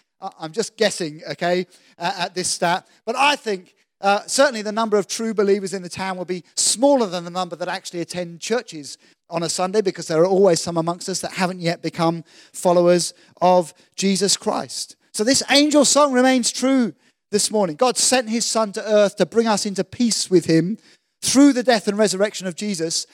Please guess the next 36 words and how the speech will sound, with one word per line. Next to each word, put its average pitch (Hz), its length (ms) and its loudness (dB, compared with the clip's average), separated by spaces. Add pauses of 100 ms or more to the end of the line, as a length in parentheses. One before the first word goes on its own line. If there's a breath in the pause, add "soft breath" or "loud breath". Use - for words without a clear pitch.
(180 soft breath)
but 302 200 2
not 294 200 2
many 302 200 2
people 269 320 0
around 277 360 6
us 208 180 4
are 240 160 4
hearing 233 540 4 (260 soft breath)
this 240 240 0
message. 247 580 -4 (380)
It - 20 -20
was 190 100 -14
just 247 180 -2
a 202 40 -2
few 247 200 2
shepherds 226 500 -2
in 196 80 -10
a 190 60 -12
town 208 320 -6
of 170 180 -6 (420)
three 233 220 -2
hundred. 196 360 -4 (440)
Later 226 340 2
on, 233 200 2
just 220 200 -4
a 208 140 0 (240 soft breath)
hundred 233 300 -2
and 208 80 -10
twenty 226 320 2
or 220 80 6
so 233 200 2
disciples 220 600 0
in 185 80 -8
a 175 120 -6 (220 soft breath)
city 220 360 2
of 185 180 2